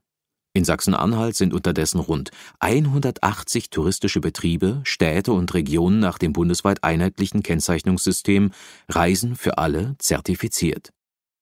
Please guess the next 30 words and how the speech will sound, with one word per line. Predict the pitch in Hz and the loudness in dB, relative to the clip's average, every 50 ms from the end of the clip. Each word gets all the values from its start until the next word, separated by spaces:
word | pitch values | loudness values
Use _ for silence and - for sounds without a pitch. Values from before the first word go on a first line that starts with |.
| _ _ _ _ _ _ | _ _ _ _ _ _
Oftmals | - 98 98 - - - 123 113 117 117 - | 0 0 0 0 -2 -2 -2 -2 -2 -2 -2
sind | - 117 110 | -2 0 0
es | 104 107 - | -2 0 0
nur | 127 113 | -2 -2
kleine | - - 120 113 95 80 76 | -2 -2 -2 0 0 0 0
Maßnahmen, | 78 - - - - 95 - 50 57 - - - _ _ _ _ - | -2 -2 -4 -4 -4 -4 -4 -4 -6 -10 -12 -18 _ _ _ _ -14
die | - | -10
den | - 73 73 80 | -8 -6 -6 -4
Grad | - - - 80 78 76 - - | -2 0 0 0 0 -2 -4 -6
der | 67 69 | -6 -4
Barrierefreiheit | 80 80 76 78 82 80 - 80 - - 78 78 73 73 73 73 - | -4 -4 -2 -2 -2 -2 -2 -4 -4 -4 -4 -2 -2 -2 -4 -4 -6
und | - - - | -6 -8 -4
somit | - - 85 78 73 - | -2 -2 0 0 -2 -2
den | 78 80 | -4 -4
Komfort | - - 80 - - 90 82 69 | -4 -4 -6 -4 -2 -2 -2 -2
erhöhen, | - 73 71 78 76 - 67 64 - - - - - - - _ _ _ _ | -2 -4 -4 -2 -2 -2 -2 -6 -8 -12 -20 -20 -20 -20 -20 _ _ _ _
etwa | - - - 87 | -6 -2 -2 -2
die | 80 78 - | -2 0 -2
Speisekarte | - - - 82 82 80 92 90 - 90 90 90 - | -2 0 0 0 0 0 -2 0 2 2 2 4 4
im | 95 95 95 | 4 4 4
Restaurant, | 95 92 - - 104 95 113 127 120 95 65 - - _ _ _ _ - | 4 2 2 0 0 2 2 0 0 -2 -4 -6 -14 _ _ _ _ -8
die | - - | -8 -8
kontrastreich | - - 78 73 - 80 80 85 - - - 107 110 113 117 110 - | -6 -8 -8 -6 -2 0 0 0 0 -4 -4 -4 -2 -2 -2 -4 -6
und | - - - - - | -6 -6 -6 -6 -6
mit | - - - | -8 -4 0
gut | - 92 90 - | 0 0 0 0
lesbarer | - 80 80 78 - - 82 82 80 82 82 | -2 -2 -2 -2 -2 -2 -2 0 0 0 -2
Schrift | - - 113 - - | 0 -2 -2 -2 0
gestaltet | - 87 - - 78 76 - - - - | -2 -2 -2 -2 -4 -4 -4 -6 -8 -8
ist, | - - - - | -8 -8 -10 -12